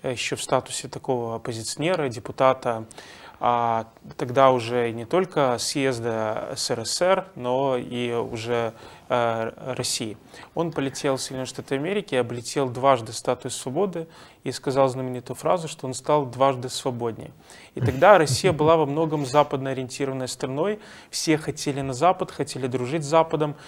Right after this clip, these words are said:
и всерьез Россия даже рассматривала себя евроатлантическую перспективу. В какой момент, а, общество российское пошло в другом направлении, э, и в какой момент российская власть от такой, как бы,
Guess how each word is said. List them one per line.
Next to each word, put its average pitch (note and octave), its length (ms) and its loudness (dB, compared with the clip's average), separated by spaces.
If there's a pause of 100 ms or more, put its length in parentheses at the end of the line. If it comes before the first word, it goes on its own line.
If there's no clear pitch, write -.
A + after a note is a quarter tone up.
и C#3 60 -2
всерьез D#3 340 0
Россия D3 320 -2
даже C3 440 0
рассматривала B2+ 560 -2
себя - 260 0
евроатлантическую C3+ 880 -2
перспективу. C3+ 600 -10 (800)
В - 80 -14
какой F3+ 260 8
момент, F3+ 460 -2 (520)
а, C#3+ 400 4
общество F#3 540 2
российское D3 540 -2
пошло D3 340 -2
в C3 60 -4
другом C3+ 340 0
направлении, C#3+ 720 0 (560)
э, C3+ 300 2
и - 140 -2
в - 80 -12
какой D#3 340 2
момент D#3+ 480 0
российская C#3+ 720 0
власть F3 420 2
от D3 260 0
такой, C3+ 380 2
как A#2+ 380 -6
бы, C3+ 240 2